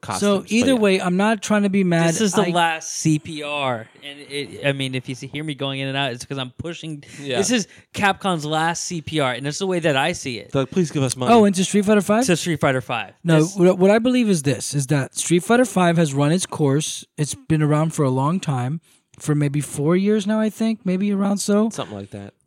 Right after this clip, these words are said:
Speaker 2: And, uh,
Speaker 3: What was I so mad about when it first came out?
Speaker 1: That they didn't have any characters and
Speaker 2: Yeah, when it first came out, it was sixteen characters, and it was understandable. We, we under-, you know, it saw, when Street Fighter five first came out, it was a problem for the first, like,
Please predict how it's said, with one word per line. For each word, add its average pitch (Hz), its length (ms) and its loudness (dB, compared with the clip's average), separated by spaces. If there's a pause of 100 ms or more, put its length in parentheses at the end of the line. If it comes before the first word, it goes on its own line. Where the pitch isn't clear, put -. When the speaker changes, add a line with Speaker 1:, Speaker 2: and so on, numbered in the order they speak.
(140)
Speaker 2:
And, 160 460 4 (120)
uh, 147 280 2 (300)
Speaker 3:
What 175 140 -14
was 285 140 -12
I 339 80 -8
so 294 180 -4
mad 156 260 -4
about 127 260 -6
when 120 100 -10
it 123 160 -10
first 135 200 -10
came 123 160 -10
out? 117 200 -10 (180)
Speaker 1:
That 104 240 -6 (160)
they 101 220 -4
didn't 98 280 -8
have 98 140 -6
any 98 140 -8
characters 107 640 -8
and 104 260 -8
Speaker 2:
Yeah, 247 80 4
when 208 140 4
it 185 80 0
first 240 220 0
came 240 140 2
out, 247 120 4
it - 20 4
was 170 140 2
sixteen 233 420 0
characters, 156 680 0 (180)
and 170 340 2
it 190 60 6
was 185 140 6
understandable. 180 540 2
We, 147 220 2
we 147 140 2
under-, 165 180 2
you 170 240 -4
know, 143 60 -2 (240)
it 180 140 0
saw, - 300 2
when 180 140 2
Street 262 220 -2
Fighter 269 180 4
five 180 400 0
first 170 320 2
came 160 200 0
out, 143 140 -2
it 175 80 4
was 170 160 2
a 160 60 -2
problem 101 520 -6
for 143 120 -2
the 131 60 -4
first, 135 300 -4
like, 123 260 -6